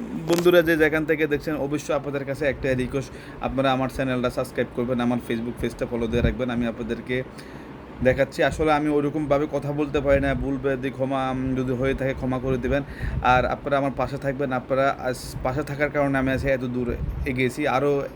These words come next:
এগিয়ে যাব। উম, তো বন্ধুরা, অবশ্যই আপনারা খাজা মঈনুদ্দিন চিশতি, এ, মাজারে আসলে অবশ্যই আন্না সাগরটা আপনারা অবশ্যই ঘুরে যাবেন।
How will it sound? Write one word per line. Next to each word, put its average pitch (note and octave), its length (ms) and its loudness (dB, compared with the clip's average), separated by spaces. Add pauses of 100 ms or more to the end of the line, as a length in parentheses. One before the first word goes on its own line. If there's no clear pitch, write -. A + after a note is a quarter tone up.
(140)
এগিয়ে C3 280 -2
যাব। B2+ 180 4
উম, - 1120 -6
তো D#3 80 0
বন্ধুরা, E3+ 480 6 (760)
অবশ্যই D#3+ 400 4
আপনারা D3+ 520 4 (180)
খাজা C#3+ 260 2
মঈনুদ্দিন C#3+ 400 0
চিশতি, C#3+ 420 -2
এ, C#3 920 0
মাজারে C#3 400 4
আসলে C3+ 300 2
অবশ্যই C3 420 0
আন্না B2+ 260 0
সাগরটা B2+ 420 0
আপনারা B2+ 220 2
অবশ্যই B2+ 300 0
ঘুরে A#2+ 220 0
যাবেন। B2+ 260 4